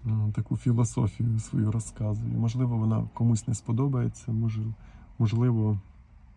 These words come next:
можливо, хтось мене не зрозуміє, а хтось і зрозуміє. І якщо це хоч одна людина, яка зрозуміє мене і, можливо,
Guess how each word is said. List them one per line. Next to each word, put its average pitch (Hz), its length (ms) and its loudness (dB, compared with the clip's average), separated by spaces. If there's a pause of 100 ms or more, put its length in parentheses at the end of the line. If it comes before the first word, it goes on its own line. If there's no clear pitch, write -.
(500)
можливо, 113 500 2
хтось - 420 -6 (320)
мене 110 280 6
не 110 240 6
зрозуміє, 107 680 0 (600)
а - 60 -16
хтось - 260 -2
і - 20 4
зрозуміє. 110 800 2
І 117 100 2
якщо 123 320 0
це 120 200 -2 (1120)
хоч - 340 2
одна 151 280 8
людина, 117 460 6
яка 104 280 2
зрозуміє 117 640 4
мене 107 460 2 (200)
і, 113 460 2
можливо, 110 640 2